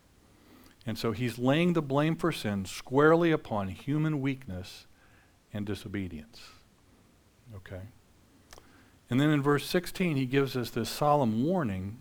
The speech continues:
against being deceived by wrong thinking concerning the source of sin. Now, you can actually apply the, the verse sixteen either to what was, came before it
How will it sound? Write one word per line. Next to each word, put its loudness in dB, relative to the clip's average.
against -2
being -4
deceived -4
by 0
wrong -4
thinking -8
concerning 0
the 0
source -4
of -8
sin. -10
Now, 4
you -4
can 2
actually 2
apply 8
the, -2
the -10
verse 4
sixteen -2
either 2
to -2
what 2
was, -2
came -2
before 0
it 0